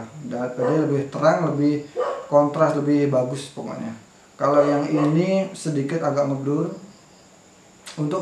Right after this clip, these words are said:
view-nya, view-nya hampir sama. Ini view-nya sangat luas, ini juga sangat luas. Jadi saya rekomendasikan pasti lebih enak yang lebih mahal. Udah, gitu aja.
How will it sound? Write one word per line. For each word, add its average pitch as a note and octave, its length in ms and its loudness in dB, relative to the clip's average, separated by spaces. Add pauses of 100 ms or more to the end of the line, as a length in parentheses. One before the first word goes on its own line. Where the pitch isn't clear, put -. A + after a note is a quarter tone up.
view-nya, E3+ 640 2
view-nya E3 720 0
hampir C#3+ 240 2
sama. C#3+ 560 2
Ini D#3+ 160 2
view-nya D#3 320 -2
sangat C#3+ 320 0
luas, D#3+ 240 2
ini D#3 160 -2
juga B2+ 240 -6
sangat B2+ 320 -4
luas. B2 240 -4 (800)
Jadi B2 400 0 (480)
saya C3+ 480 0
rekomendasikan C3+ 1120 0 (800)
pasti C3+ 240 -2
lebih D3 320 2
enak C#3+ 80 0
yang C#3+ 320 -2 (160)
lebih C3 240 -4
mahal. G#2+ 240 -10 (680)
Udah, A#2 220 -6 (440)
gitu A2+ 200 -8
aja. C3 440 4